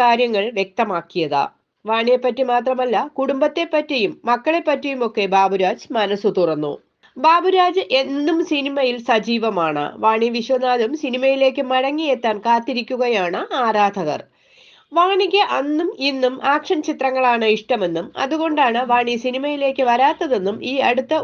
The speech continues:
ഒരു തെലുങ്ക് ചിത്രം ചെയ്തെന്നും മലയാളത്തിൽ അത്തരം വേഷങ്ങൾ ചെയ്യാൻ വിളിച്ചാൽ വരുമെന്നും ബാബുരാജ് വ്യക്തമാക്കി. ഗ്യാങ് എന്ന സിനിമയുടെ ഷൂട്ടിന്റെ ഇടയിലാണ് വാണി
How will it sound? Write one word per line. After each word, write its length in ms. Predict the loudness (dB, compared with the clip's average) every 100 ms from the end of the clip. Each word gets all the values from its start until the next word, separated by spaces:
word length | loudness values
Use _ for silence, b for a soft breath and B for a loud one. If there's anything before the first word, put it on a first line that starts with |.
| 0
ഒരു 120 | -2 2
തെലുങ്ക് 340 | 2 2 -4 -4
ചിത്രം 260 | -4 -4 -4 0
ചെയ്തെന്നും 520 | 0 2 0 0 -6 -8 B B B B 0
മലയാളത്തിൽ 580 | 2 2 2 0 0 -2 0
അത്തരം 320 | 0 0 0
വേഷങ്ങൾ 460 | 0 -2 -2 -2 0
ചെയ്യാൻ 400 | 0 0 0 0
വിളിച്ചാൽ 340 | -2 0 0 4
വരുമെന്നും 500 | 2 2 0 -2 -4 0 2
ബാബുരാജ് 580 | 4 4 2 0 -4 -4
വ്യക്തമാക്കി. 680 | -4 -2 -2 -2 -4 -8 -8 -10 _ _ _ _ b b
ഗ്യാങ് 440 | -2 0 2 0 0
എന്ന 160 | 0 0
സിനിമയുടെ 520 | 0 -2 -2 -2 -2 -2
ഷൂട്ടിന്റെ 440 | -4 -4 -4 2 4
ഇടയിലാണ് 480 | 4 2 2 2 0 0
വാണി 380 | 4 4 2